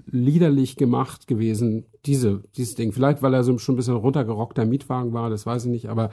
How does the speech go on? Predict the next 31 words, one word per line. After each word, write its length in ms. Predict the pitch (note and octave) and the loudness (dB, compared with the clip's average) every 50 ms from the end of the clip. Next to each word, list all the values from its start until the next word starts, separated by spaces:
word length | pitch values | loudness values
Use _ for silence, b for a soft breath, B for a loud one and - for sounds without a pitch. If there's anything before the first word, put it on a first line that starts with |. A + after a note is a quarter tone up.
| B B B B B | B B B B B
wie 100 | - C3 | 6 6
ist 140 | C#3 C3+ - | 6 8 6
denn 120 | D#3 C#3+ C3 | 6 6 6
deiner? 400 | C#3 C3+ D#3 D#3+ B2+ F#2 - - | 6 6 6 6 6 4 0 -6
Also 280 | - A2+ G#2+ A#2 A2+ G#2 | -4 -2 0 0 0 0
von 160 | G#2 - A#2+ | 0 -2 -2
der 120 | A#2+ B2 A#2+ | -2 -2 -2
Presseabteilung 680 | - C#3+ C3+ - C3 A#2 - - C3+ B2 B2 B2 A#2+ | -2 -4 -4 -2 -4 -6 -4 -2 0 2 2 0 0
schön 300 | - - C3+ C3+ C3 A2+ | 2 4 4 6 6 6
hergerichtet 640 | A2+ C#3 C3+ B2+ C3+ B2 B2+ B2 G#2 - C3 - - | 4 2 4 2 2 2 0 0 0 -2 -4 -4 -2
und 100 | - A#2 | -4 -2
so 140 | G#2 A#2 A2+ | 0 0 2
weiter. 340 | A#2+ B2+ B2 C3 C3 B2+ B2+ B B B B B F#3+ D#3 A2+ B | 2 2 2 0 0 -2 -2 B B B B B -16 -16 -12 B
Äh, 280 | - A#2 A#2 A#2 - | 0 2 4 4 4
ist 180 | - - - - | 2 0 2 2
der 80 | C3 A2 | 2 6
gut 240 | B2+ E3 F#3+ - | 6 6 6 6
innen 260 | - F#3 F#3+ F#3+ F#3+ F3+ | 6 6 6 6 6 6
oder 260 | - C3 C3+ C3+ G#2+ | 4 4 4 2 4
ist, 240 | G#2+ C3+ C3 - A#2+ | 2 0 0 0 -4
ist, 180 | B2+ A#2 A2 | -4 -4 -4
sagst 340 | - A2+ A#2 C3 C3 - - | -6 -4 -4 -4 -4 0 0
du 100 | C#3 A#2+ | 0 0
auch, 100 | G#2+ A2 | 0 2
man 180 | B2+ B2+ A2+ G2+ | 2 2 2 0
sieht 180 | B2 B2 - - | -2 -4 -4 2
schon, 160 | - C3 A#2+ | 2 4 4
dass 160 | A2+ G2 - | 4 2 0
der 120 | - G2+ | -2 -2
billig 340 | E2 G#2+ F#2+ F2+ - - - | -2 -2 -4 -6 -6 -10 -12
ist? 260 | - - - - - | -14 -14 -14 -16 -18